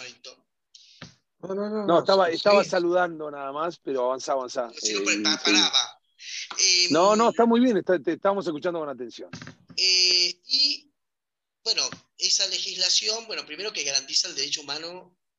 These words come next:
Speaker 1: eh, a las mi-, a, a migrar, y lo toma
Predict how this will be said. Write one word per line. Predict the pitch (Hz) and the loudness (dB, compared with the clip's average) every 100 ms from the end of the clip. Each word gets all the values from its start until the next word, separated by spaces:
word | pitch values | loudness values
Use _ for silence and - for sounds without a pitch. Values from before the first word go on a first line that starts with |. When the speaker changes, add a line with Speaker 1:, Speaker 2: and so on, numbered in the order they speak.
| _ _ _ _ _ _ _ _ | _ _ _ _ _ _ _ _
Speaker 1:
eh, | 151 143 123 120 117 | -10 -6 -4 -6 -10
a | - | -8
las | 131 123 | -8 -8
mi-, | 135 | -12
a, | - 131 - 131 | -10 -10 -10 -14
a | |
migrar, | 131 139 160 131 113 - _ | -8 -6 -2 -2 -4 -12 _
y | 143 123 131 135 - | -16 -16 -10 -4 0
lo | 143 - | -2 -2
toma | 180 190 196 196 | -4 0 -2 -2